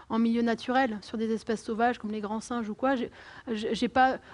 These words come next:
enfin, moi, je connais pas d'exemple. C'est pas, c'est pas mon, c'est pas ma thématique de recherche. Et si, et s'il y en a, euh, faudrait, il faudrait fouiller, il faudrait regarder un peu dans la littérature. Mais moi, je travaille pas du tout sur ces questions-là et j'ai pas, j'ai pas d'idée. Mais, euh, ce serait, enfin,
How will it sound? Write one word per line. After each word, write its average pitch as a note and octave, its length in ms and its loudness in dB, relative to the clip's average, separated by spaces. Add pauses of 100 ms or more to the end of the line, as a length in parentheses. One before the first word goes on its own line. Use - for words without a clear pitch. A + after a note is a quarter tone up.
(100)
enfin, G#3+ 120 0
moi, C#4+ 180 6
je B3 120 2
connais A#3+ 240 2
pas C#4 120 2
d'exemple. D#4 320 4
C'est - 100 -8
pas, G#3+ 280 2
c'est - 140 -8
pas A3 140 0
mon, G#3 360 -4
c'est - 140 -4
pas A#3+ 100 4
ma A3+ 120 2
thématique A3+ 380 -2
de A3 80 0
recherche. A3+ 400 2
Et A3 80 2
si, - 160 -4
et G#3+ 280 2
s'il - 440 -12
y G#3 40 -4
en G#3+ 100 -2
a, B3+ 220 6
euh, G3 140 -2
faudrait, G3+ 460 -6
il C4+ 60 -2
faudrait G3 260 -4
fouiller, C#4 220 -2
il B3+ 40 0
faudrait G3 200 -6
regarder G3+ 240 -2
un G3 60 -2
peu G#3 100 -10
dans G3+ 100 -4
la G3+ 80 -2
littérature. G#3 480 -2
Mais G3 120 -6
moi, G#3 80 -8
je - 80 -10
travaille G#3 180 -2
pas A3+ 140 -2
du G#3 100 -8
tout - 140 -18
sur G#3+ 120 -12
ces G#3 140 -6
questions-là A3 360 -2
et A3 40 4
j'ai F#3+ 80 -8
pas, G#3+ 220 2
j'ai G3+ 100 -6
pas A#3 120 2
d'idée. A#3 240 2 (420)
Mais, B3 240 8
euh, A#3 180 6 (380)
ce - 180 -2
serait, G#3+ 800 4 (1200)
enfin, G#3+ 380 0